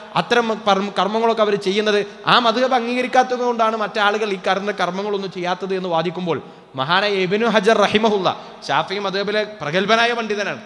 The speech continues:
അദ്ദേഹത്തിനൊരു ഗ്രന്ഥം തന്നെയുണ്ട്, തഅജീബുൽ അ-, അ-, തബീനുൽ അജബ്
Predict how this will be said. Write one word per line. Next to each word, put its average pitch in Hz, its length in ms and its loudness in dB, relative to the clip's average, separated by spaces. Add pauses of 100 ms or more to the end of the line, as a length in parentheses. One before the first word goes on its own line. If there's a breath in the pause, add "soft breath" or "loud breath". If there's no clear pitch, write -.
(180)
അദ്ദേഹത്തിനൊരു 196 440 0
ഗ്രന്ഥം 208 460 0
തന്നെയുണ്ട്, 214 420 2 (280 loud breath)
തഅജീബുൽ 202 600 2
അ-, 190 140 6
അ-, 180 380 2 (120)
തബീനുൽ 240 440 2
അജബ് 190 520 0